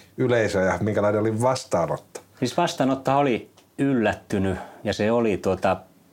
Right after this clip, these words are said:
Speaker 2: sen verran mainio, että mehän sovittiin jo Eeron kahvioon sitten seuraavalle illalle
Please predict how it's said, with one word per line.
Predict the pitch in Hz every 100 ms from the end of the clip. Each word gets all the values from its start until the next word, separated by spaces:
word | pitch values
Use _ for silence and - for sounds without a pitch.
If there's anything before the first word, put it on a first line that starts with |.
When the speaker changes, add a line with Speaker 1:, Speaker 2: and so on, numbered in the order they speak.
| -
Speaker 2:
sen | - 113 104
verran | 95 95 95 90 - -
mainio, | 101 113 113 95 90 90
että | 90 101
mehän | 95 101
sovittiin | 98 110 98 92 - 101
jo | 104
Eeron | 110 90 82
kahvioon | 90 82 87 82
sitten | -
seuraavalle | 98 95 87 82 85 82
illalle | 90 85 78